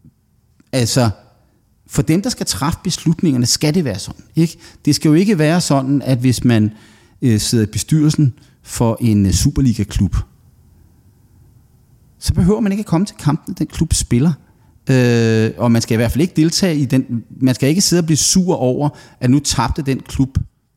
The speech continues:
som man sidder i bestyrelsen for. Man skal tra-, man skal overveje som bestyrelsesmedlem i den klub, træf træneren og staben omkring holdet de rigtige beslutninger.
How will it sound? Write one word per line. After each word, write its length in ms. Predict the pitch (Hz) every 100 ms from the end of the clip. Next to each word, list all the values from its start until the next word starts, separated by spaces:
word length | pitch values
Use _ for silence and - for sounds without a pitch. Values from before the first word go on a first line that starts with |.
| _
som 160 | - 131
man 140 | 123
sidder 180 | 110 110
i 20 |
bestyrelsen 500 | 104 - 117 127 123
for. 80 | 107
Man 120 | 98
skal 160 | 101 117
tra-, 240 | - 139 147
man 100 | 139
skal 200 | 135 120 -
overveje 640 | 131 180 202 160 120 131 131 _ _
som 160 | - 117
bestyrelsesmedlem 680 | 113 - 175 175 156 139 120
i 40 |
den 80 | 127
klub, 280 | - 143 135 - _ _ _ _ _
træf 440 | - - 151 175 - - _ -
træneren 500 | - 123 139 160 139
og 80 |
staben 360 | 117 - 139 156
omkring 280 | 143 - 123
holdet 420 | - 127 139 -
de 60 | -
rigtige 400 | 220 - - 139
beslutninger. 840 | 120 - - 170 170 131 -